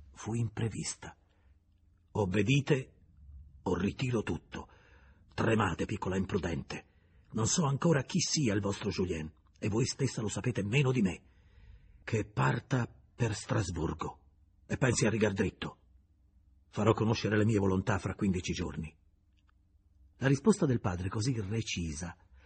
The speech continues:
sorprese Matilde. "Non conosco Julien." Queste parole la fecero riflettere, fantasticare, e arrivò ben presto alle supposizioni più lusinghiere,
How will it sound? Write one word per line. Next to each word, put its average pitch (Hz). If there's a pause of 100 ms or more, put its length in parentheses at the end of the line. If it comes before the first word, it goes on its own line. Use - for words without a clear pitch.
(100)
sorprese 156
Matilde. 78 (1400)
"Non 120
conosco 120
Julien." 90 (680)
Queste -
parole 104
la 104
fecero 127
riflettere, 90 (280)
fantasticare, 92 (640)
e 156
arrivò 175
ben 127
presto 123
alle 104
supposizioni 135
più 180
lusinghiere, 113